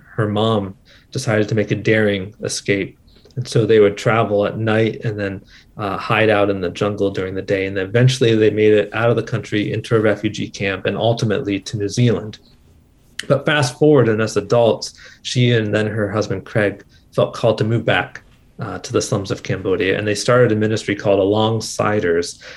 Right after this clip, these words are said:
that instead of taking orphans out of their communities and putting them into a Western orphanage, they found ways to help Cambodians care for their own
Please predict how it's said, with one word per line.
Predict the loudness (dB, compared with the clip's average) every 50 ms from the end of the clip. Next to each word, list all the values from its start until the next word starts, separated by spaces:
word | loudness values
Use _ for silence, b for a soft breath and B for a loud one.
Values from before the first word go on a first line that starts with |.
| B B B
that | 0 2
instead | 2 2 2 2 4 4
of | 4 4
taking | 4 2 2 4 2 2 2 0 -2 -4 -6 -2
orphans | 2 4 4 4 4 2 0 0 -2 -4
out | -2 0 2 4
of | 4 6
their | 4 4
communities | 2 0 -4 -2 0 0 0 0 0 -2 -2 -6 -8 -8
and | -8 -6 -4
putting | -2 0 0 0
them | 0 0 -2
into | -2 -4 -4 -2
a | 0 2
Western | 2 2 0 -2 -4 -4 -2
orphanage, | -2 -2 -4 -4 -6 -8 -6 -6 -6 -6 -8 -12 B B B B B
they | 0 0 2 2
found | 2 4 4 4 4
ways | 4 4 6 6 4 4 0
to | -4 -6
help | -4 -4 -4 -4 -4
Cambodians | -4 -4 -2 2 4 4 4 4 4 2 0 -4 -6
care | -4 0 2 2 2 0
for | 0 0
their | 0 0
own | 0 0 -4 -6 -8 -10